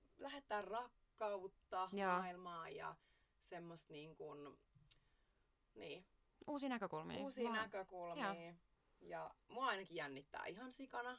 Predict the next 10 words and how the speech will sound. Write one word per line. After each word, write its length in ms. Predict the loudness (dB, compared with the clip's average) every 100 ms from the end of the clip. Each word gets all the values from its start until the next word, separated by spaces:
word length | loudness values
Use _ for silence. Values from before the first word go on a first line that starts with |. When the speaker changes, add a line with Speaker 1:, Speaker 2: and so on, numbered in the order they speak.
| 0
Speaker 2:
Mm. 240 | 4 6
Speaker 1:
Varmaan 320 | 4 2 -2 -6
kuulee 380 | -4 0 2
nyt, 160 | 0 -6 -4
tää 100 | -2
on 120 | 0
tosiaan 360 | 2 4 4 4
Speaker 2:
<laughs> 40 |
Speaker 1:
ensimmäistä 420 | 4 4 2 0 -2
kertaa, 580 | 0 0 0 -2 -4